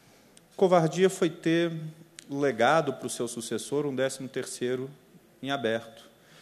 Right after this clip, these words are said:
Covardia foi ter legado para o seu sucessor uma folha de dezembro sem previsão de caixa para pagar. Covardia foi ter legado ao sucessor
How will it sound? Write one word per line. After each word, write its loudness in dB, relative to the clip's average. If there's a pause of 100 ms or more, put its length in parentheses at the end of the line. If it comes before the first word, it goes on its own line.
(140)
Covardia -2
foi -4
ter -4
legado 2
para -8
o -6
seu -6
sucessor -4 (320)
uma -4
folha -4
de -12
dezembro -4
sem -10
previsão -6 (560)
de -10
caixa -2
para -6
pagar. -2 (400)
Covardia 2
foi 2
ter 2
legado 2
ao 4
sucessor 0